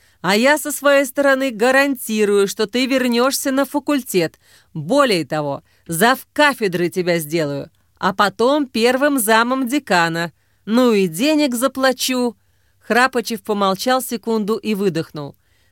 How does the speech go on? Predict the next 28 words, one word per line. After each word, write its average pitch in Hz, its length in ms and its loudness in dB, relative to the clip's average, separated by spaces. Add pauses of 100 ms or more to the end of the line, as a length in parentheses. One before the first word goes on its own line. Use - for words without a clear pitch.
(160)
«Три 269 300 2
тысячи 262 600 -2
долларов». 170 760 -2 (540)
Подошла 262 500 2
официантка 285 680 -2
с - 80 -10
подносом 160 680 -4 (260)
и 220 140 0
начала 220 460 2
выставлять 269 600 0
на 277 120 0
стол 262 280 -2
тарелки 254 520 0
с 262 40 -6
шашлыками 254 840 -2
и - 160 -8
прочими 208 500 -2
закусками. 185 800 -6 (420)
Поставила 285 640 2
и - 180 -2
коньяк 247 640 0
в 170 140 -14
графинчике. 190 840 -2 (680)
«А 196 140 0
почему 254 500 2
коньяк 233 540 2
в 175 120 -8
графине?» 220 840 0